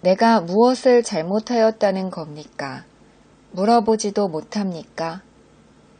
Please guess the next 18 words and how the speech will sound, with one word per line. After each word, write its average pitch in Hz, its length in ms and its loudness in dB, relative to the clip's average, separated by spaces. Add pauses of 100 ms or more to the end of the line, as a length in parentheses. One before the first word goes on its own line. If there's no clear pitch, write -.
(520)
그런 214 380 4
다음에 190 480 0
다윗은 170 760 -6
몸을 185 400 0
돌려 180 520 -2
형 240 340 0
옆에서 180 760 -4
떠나 185 440 -4 (420)
다른 196 400 0
사람 202 380 0
앞으로 196 480 -4
가서 165 500 -8 (320)
똑같은 254 600 0
말로 151 480 -4
또 220 220 4
물어보았다. 165 960 -8 (1200)
거기에서도 208 840 0
사람들이 226 720 0